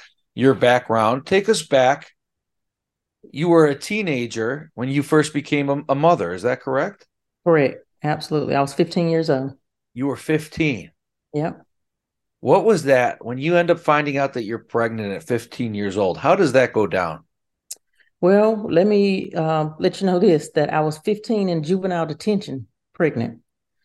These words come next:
Speaker 2: Um, I actually got out of the juvenile detention before I had my son, but,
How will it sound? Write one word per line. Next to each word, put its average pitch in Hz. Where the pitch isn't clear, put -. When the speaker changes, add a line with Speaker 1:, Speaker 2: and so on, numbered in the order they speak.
Speaker 2:
Um, 151
I 156
actually 165
got 156
out 160
of 151
the 143
juvenile 143
detention 151
before 143
I 135
had 185
my 147
son, 156
but, 165